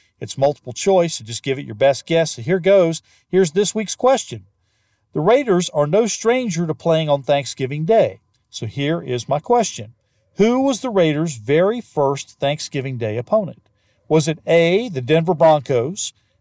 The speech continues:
B, the Detroit Lions, or C,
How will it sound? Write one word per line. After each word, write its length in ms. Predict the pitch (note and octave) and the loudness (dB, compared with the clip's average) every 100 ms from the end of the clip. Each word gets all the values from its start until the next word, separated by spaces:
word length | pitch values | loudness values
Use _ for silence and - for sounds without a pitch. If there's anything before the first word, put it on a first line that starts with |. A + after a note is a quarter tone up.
| _ A#2 | _ -2
B, 460 | F#3+ A3+ F3+ G3+ - | 0 2 0 -4 -8
the 80 | C#3 | -8
Detroit 420 | C#3 - G3 D#3+ | -6 2 0 2
Lions, 680 | E3+ F#3 C#3+ C3+ F#3+ - - _ _ - | 2 2 2 -2 -8 -12 -14 _ _ -4
or 200 | E3 F#3+ | 2 2
C, 600 | - - A#3 E3 E3+ | 0 -2 -2 0 -4